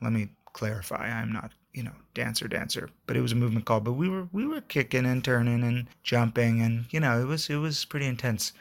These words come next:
And I just remember my beads of sweat in my hair just, like, just soaked, which was fun 'cause then I, like, didn't have a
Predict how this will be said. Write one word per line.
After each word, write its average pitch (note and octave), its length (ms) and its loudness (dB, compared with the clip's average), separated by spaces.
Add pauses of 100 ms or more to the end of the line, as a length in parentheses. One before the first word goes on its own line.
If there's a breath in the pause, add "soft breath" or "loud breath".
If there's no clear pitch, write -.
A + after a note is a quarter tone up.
(140 loud breath)
And C3 140 4
I B2+ 160 6
just A2+ 180 0
remember A2 480 2
my A#2 260 -2 (140)
beads B2+ 340 0
of G#2+ 80 0
sweat A2 360 2
in G#2 160 -2
my G2+ 140 -2
hair G2+ 280 -2
just, G2+ 260 -2
like, G2 140 -2 (260)
just - 340 2
soaked, - 420 0 (460)
which A#2+ 180 -4
was A2+ 80 -4
fun A2 240 2
'cause F#2+ 160 -6
then G2+ 160 -2
I, G2 160 -4 (160)
like, A2+ 240 -6 (300 loud breath)
didn't G#2 280 0
have G#2+ 200 -2
a - 60 -6